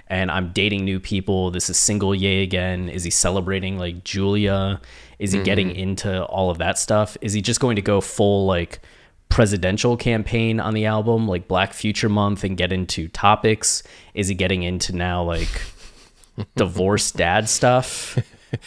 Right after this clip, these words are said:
Speaker 2: It's
Speaker 1: The same
Speaker 2: gotta
Speaker 1: way
Speaker 2: be
Speaker 1: he
Speaker 2: one of
Speaker 1: was
Speaker 2: these
Speaker 1: on
Speaker 2: series
Speaker 1: Easy?
Speaker 2: you throw out, Chris. Like, one of these has to be right.
Speaker 1: One of 'em, but <laughs> I think none of them. Like, he'll go some
Speaker 2: <laughs> Yeah.
Speaker 1: entirely different direction.
Speaker 2: The other great part of being a Kanye fan, you never know where he's going.
Speaker 1: Mm-mm.
Speaker 2: Like,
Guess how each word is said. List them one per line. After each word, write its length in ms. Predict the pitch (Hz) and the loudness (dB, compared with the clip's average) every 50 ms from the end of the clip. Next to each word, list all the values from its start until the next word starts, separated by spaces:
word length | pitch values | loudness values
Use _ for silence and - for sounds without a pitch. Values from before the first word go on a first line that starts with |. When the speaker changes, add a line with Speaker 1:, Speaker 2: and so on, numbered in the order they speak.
| - - - - | -14 -12 4 6
Speaker 2:
It's 0 | |
Speaker 1:
The 100 | 123 131 | 6 6
same 140 | - - 143 | 8 10 12
Speaker 2:
gotta 180 | 135 151 147 - | 12 12 12 12
Speaker 1:
way 40 | 143 | 10
Speaker 2:
be 40 | 131 120 | 10 10
Speaker 1:
he 40 | |
Speaker 2:
one 140 | 117 117 110 | 10 10 10
of 40 | 113 | 8
Speaker 1:
was 80 | 107 107 | 6 4
Speaker 2:
these 80 | 98 | 4
Speaker 1:
on 60 | 85 82 | 2 2
Speaker 2:
series 280 | 104 101 101 98 95 104 | 2 4 4 4 4 2
Speaker 1:
Easy? 100 | 107 110 | 0 0
Speaker 2:
you 40 | 110 | -2
throw 240 | 101 - 90 87 85 80 | -2 -4 -6 -4 -4 -4
out, 160 | 80 82 - | -4 -6 -8
Chris. 360 | - - 87 78 78 - - | -8 -6 -6 -6 -6 -8 -12
Like, 180 | - 78 - - | -12 -12 -10 -4
one 240 | 107 113 113 104 104 | 2 4 4 4 4
of 60 | 95 | 2
these 140 | 87 87 - | 0 -4 -6
has 180 | 95 87 85 - | -6 -6 -8 -8
to 60 | - | -10
be 100 | - 73 73 | -10 -8 -6
right. 280 | 76 78 76 73 76 - _ _ _ _ _ _ _ _ _ _ _ _ _ _ - _ - | -6 -8 -8 -8 -12 -16 _ _ _ _ _ _ _ _ _ _ _ _ _ _ -20 _ -8
Speaker 1:
One 280 | 117 113 120 151 160 143 | -4 2 8 10 10 10
of 80 | 110 | 8
'em, 260 | 92 90 85 - 101 - - _ | 6 0 -4 -8 -14 -16 -12 _
but 600 | 143 127 104 156 143 139 - 101 139 123 117 - - - - | 4 10 12 12 12 12 8 4 -2 0 0 0 0 -2 -8
<laughs> 100 | - - | -6 -2
I 80 | - 117 | 0 2
think 160 | - 143 110 | 4 4 4
none 240 | 104 101 104 101 98 | 4 2 2 2 2
of 80 | 95 82 | 0 -2
them. 240 | - - - - | -4 -6 -8 -6
Like, 220 | 67 82 101 101 - | -4 -2 -2 2 4
he'll 140 | 143 131 120 | 4 4 6
go 140 | 123 117 110 | 6 4 6
some 340 | - 156 117 107 104 101 - | 6 6 6 6 2 2 2
Speaker 2:
<laughs> 20 | |
Yeah. 100 | - 113 - - - - | 0 0 0 -6 -12 -10
Speaker 1:
entirely 640 | - 123 127 113 - - 104 98 95 98 95 90 98 90 | -6 -6 -4 -2 -2 0 2 4 4 2 2 0 -4 -4
different 300 | 85 90 - 92 85 - | -4 -6 -6 -6 -8 -8
direction. 540 | 82 80 85 85 82 - - - - 160 | -8 -6 -6 -8 -8 -8 -10 -10 -10 -6
Speaker 2:
The 120 | - - 220 | -4 0 2
other 140 | 233 240 247 | 4 4 6
great 180 | 208 240 220 - | 6 4 6 8
part 180 | 196 175 160 | 8 8 8
of 40 | 131 | 6
being 200 | 127 131 127 123 | 6 6 6 6
a 20 | |
Kanye 300 | 117 - 120 113 107 107 | 6 6 6 6 6 4
fan, 160 | 123 107 110 123 | 4 2 2 0
you 180 | 156 180 180 | 0 0 0
never 420 | 170 156 165 180 208 190 156 165 151 | 0 2 4 6 6 6 4 4 4
know 160 | 135 123 110 107 | 4 6 6 6
where 100 | 104 101 | 4 2
he's 180 | 104 95 87 | 0 -4 -6
going. 380 | - - 82 78 73 - 57 - - _ _ _ _ _ _ _ _ _ _ _ _ _ _ _ - - - - - - - | -6 -6 -6 -6 -8 -10 -12 -16 -20 _ _ _ _ _ _ _ _ _ _ _ _ _ _ _ -18 -16 -14 -14 -14 -8 -6
Speaker 1:
Mm-mm. 360 | 98 92 - 85 80 80 - | -6 -4 -4 -6 -6 -4 0
Speaker 2:
Like, 240 | 170 190 190 - | 2 2 2 2